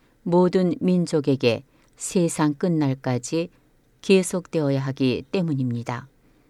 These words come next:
마테오복음서 이십팔 장 십구 절에서 이십 절 참조. 자기 자신의 복음화, 복음 선포의 시작. 삼,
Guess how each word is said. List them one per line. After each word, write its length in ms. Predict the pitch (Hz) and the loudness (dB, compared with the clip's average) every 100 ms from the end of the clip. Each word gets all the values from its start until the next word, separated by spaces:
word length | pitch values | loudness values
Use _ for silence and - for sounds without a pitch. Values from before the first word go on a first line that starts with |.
| _ _ _ _ | _ _ _ _
마테오복음서 920 | 147 139 139 139 131 135 135 135 143 135 | 0 0 0 -4 -2 0 0 2 2 2
이십팔 540 | 170 170 - - 165 147 | 0 -2 -2 -8 -8 -4
장 180 | 156 156 | -2 -2
십구 340 | - - 156 | -4 -6 -6
절에서 500 | 135 131 127 151 147 - _ _ - | -4 -4 -2 0 0 -2 _ _ -2
이십 420 | 156 - 139 - | -2 -2 -6 -4
절 220 | 165 156 - | -6 -6 -8
참조. 560 | - 165 131 123 117 127 _ _ _ _ _ _ _ _ _ _ _ _ _ | -8 -4 -4 -4 -10 -12 _ _ _ _ _ _ _ _ _ _ _ _ _
자기 640 | - - 151 143 135 127 - _ - | -10 -4 -4 2 2 2 -4 _ -12
자신의 580 | - 180 - 180 170 156 | -4 -4 -2 0 0 -2
복음화, 640 | - 135 131 120 120 117 - _ _ _ _ _ _ _ _ | -4 0 2 2 0 -6 -14 _ _ _ _ _ _ _ _
복음 340 | - 147 143 131 | -2 2 4 4
선포의 800 | - - 196 180 - 143 135 143 | 2 -2 0 -2 -6 -2 0 0
시작. 500 | 139 - 143 139 127 139 _ _ _ _ _ _ _ _ _ _ - | -4 -6 -6 -6 -10 -10 _ _ _ _ _ _ _ _ _ _ -14
삼, 480 | - - 143 131 | -10 -4 -2 -2